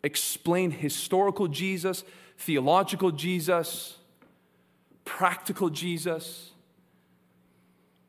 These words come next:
But at the end of the day, they will stand before Jesus and he'll say, "I never knew you."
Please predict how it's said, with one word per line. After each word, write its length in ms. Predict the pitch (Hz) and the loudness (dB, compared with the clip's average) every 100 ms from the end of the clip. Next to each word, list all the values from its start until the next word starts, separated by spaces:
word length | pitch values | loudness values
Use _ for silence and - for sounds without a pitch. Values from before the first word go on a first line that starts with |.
| - | -20
But 160 | 135 165 | -2 -2
at 100 | 156 | 0
the 100 | 165 | 0
end 100 | 175 | 0
of 60 | 165 | 0
the 80 | |
day, 160 | 156 160 | -2 -2
they 80 | 147 | -2
will 100 | 143 | -4
stand 240 | - 151 | -6 -6
before 240 | 147 - 139 | -4 -4 -4
Jesus 380 | 135 165 139 | -4 -6 -4
and 80 | 135 | -4
he'll 120 | 139 | -6
say, 200 | 131 135 | -6 -4
"I 40 | 127 | -4
never 200 | 131 123 | -4 -4
knew 100 | 131 | -6
you." 260 | 113 92 | -6 -10